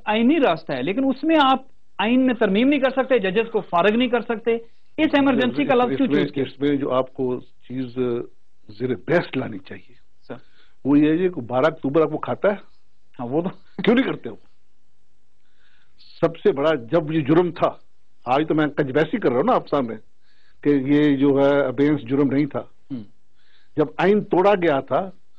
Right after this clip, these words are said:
Speaker 2: तो वो बारह अक्टूबर थी।
Speaker 1: यस।
Speaker 2: यही आइन क्या कहता है, आर्टिकल ट्वेल्व पढ़े, इसका इतलाक होगा छप्पन से। आपको सूरा-, आपको पूरा आइन नजर क्यों नहीं आता?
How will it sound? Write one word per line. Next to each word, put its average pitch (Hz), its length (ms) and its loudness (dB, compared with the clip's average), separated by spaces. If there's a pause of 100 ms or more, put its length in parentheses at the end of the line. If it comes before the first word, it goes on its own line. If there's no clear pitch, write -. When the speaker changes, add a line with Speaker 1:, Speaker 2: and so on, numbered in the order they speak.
(300)
Speaker 2:
तो 156 100 6
वो 165 440 2
बारह 135 320 2
अक्टूबर 143 460 0
थी। 143 260 -6
Speaker 1:
यस। - 360 -12 (1500)
Speaker 2:
यही 185 240 6
आइन 214 220 2
क्या 208 120 2
कहता 196 320 -2
है, 233 280 0
आर्टिकल 143 280 2
ट्वेल्व 180 260 2
पढ़े, 139 220 2 (960)
इसका 175 320 2
इतलाक 151 520 4
होगा 202 480 2 (840)
छप्पन - 360 -4
से। - 180 -16 (1900)
आपको 190 260 2
सूरा-, 170 560 0 (100)
आपको 180 160 0
पूरा 185 240 2
आइन 196 160 4
नजर 190 140 0
क्यों 269 140 0
नहीं 311 120 4
आता? - 320 -4